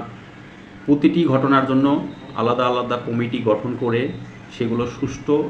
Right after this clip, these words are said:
সমাধান, সুষ্ঠু বিচারের তিনি দাবি করেছেন। এবং, আহ,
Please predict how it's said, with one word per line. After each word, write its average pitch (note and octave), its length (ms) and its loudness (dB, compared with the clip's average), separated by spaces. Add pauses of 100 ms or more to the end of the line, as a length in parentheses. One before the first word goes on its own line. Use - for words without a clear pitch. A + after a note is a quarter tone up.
(160)
সমাধান, A#2 400 -2 (180)
সুষ্ঠু - 300 -6
বিচারের A#2 400 0
তিনি A2 180 -2
দাবি G#2 240 -2
করেছেন। G#2+ 340 -2 (460)
এবং, G#2+ 380 0
আহ, - 260 -8